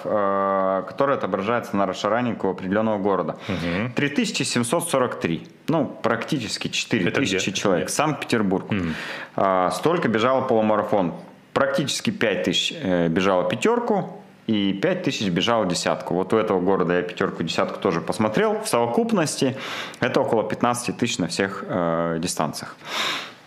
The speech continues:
Speaker 1: Э, но, э, угадаешь ли ты, э,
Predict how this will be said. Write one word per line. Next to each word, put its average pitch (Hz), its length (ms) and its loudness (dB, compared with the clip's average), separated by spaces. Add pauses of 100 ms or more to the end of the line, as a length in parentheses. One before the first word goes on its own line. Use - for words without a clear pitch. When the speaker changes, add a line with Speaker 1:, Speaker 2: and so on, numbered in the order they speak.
(540)
Speaker 1:
Э, 101 360 2 (180)
но, 127 1040 2
э, 117 40 0
угадаешь 151 500 2
ли 202 80 2
ты, 101 260 0 (500)
э, 90 300 2